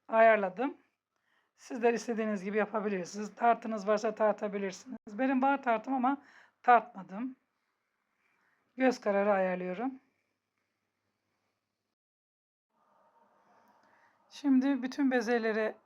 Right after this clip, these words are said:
yaptım. Masanın üstüne aldım, üzerlerini örttüm. E, on iki tane küçük böyle yağlı kağıt parçaları kestim. Şimdi bunlardan bir tane alıp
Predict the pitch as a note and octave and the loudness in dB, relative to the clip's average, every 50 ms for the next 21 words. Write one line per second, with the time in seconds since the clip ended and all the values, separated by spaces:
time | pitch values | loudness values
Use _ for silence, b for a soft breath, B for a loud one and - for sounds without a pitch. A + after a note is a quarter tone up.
0 | _ _ _ _ _ _ - A3+ B3 B3+ B3+ B3+ - - A#3 A#3+ B3+ B3+ B3 B3 | _ _ _ _ _ _ -2 2 4 4 4 2 -4 -10 -6 -4 0 2 2 2
1 | A#3 - A#3+ A3+ A3+ - - - A3+ A#3 A#3+ A#3+ B3 A#3 A#3 A3 F#3+ G#3+ A3 G#3 | 2 0 -2 -4 -4 -6 -10 -6 0 2 2 2 2 -2 -4 -2 -2 0 0 2
2 | G#3 G3+ G3+ G#3+ A#3+ B3+ B3+ - - C#4+ C#4 C#4 C4+ b b b b b b b | 0 0 2 0 0 0 -2 -6 -4 -4 -2 -2 -4 b b b b b b b
3 | b b b b b b b _ - - - - C4+ C#4+ D4 C#4+ - - B3+ B3 | b b b b b b b _ -10 -6 0 2 4 4 2 2 0 2 2 4
4 | A#3+ B3 C4+ D4 D4+ D4 - - - _ - - - - B3 - A3+ A#3 A3+ A#3 | 4 4 2 2 2 0 -6 -12 -20 _ -20 -18 -14 -14 -10 -4 -2 -2 0 2
5 | A#3 A#3 - - A3 A3+ A3+ A3+ A3+ A3+ G#3+ A3+ A3+ A3 G#3+ A3 - A3+ G#3+ G#3+ | 0 0 0 -2 0 2 2 2 2 0 2 2 4 4 4 2 0 0 0 0
6 | - A3+ G#3+ A3 G#3 G3+ G3+ - A#3+ B3 B3 B3+ - - C4 C4 C4 C4 - - | 0 0 0 0 0 -2 -2 0 0 0 0 -2 -4 -4 -4 -2 -2 -4 -8 -16
7 | - - - - - - - - - B B B B B B - - - - - | -20 -20 -20 -20 -20 -20 -20 -20 -20 B B B B B B -20 -20 -20 -20 -20
8 | - - C#4+ B3+ B3+ C#4 C#4+ C4+ B3+ A#3+ A#3 A3 A#3 B3+ C#4 D#4 - - - - | -12 -4 -2 0 2 4 6 6 8 8 8 6 6 4 4 2 -4 -10 -20 -20
9 | _ _ - D4 C4 C4 - B3+ A#3+ A#3 A#3 A3 A3+ C4 C4 | _ _ -10 -10 -6 0 0 2 2 4 2 2 2 0 -4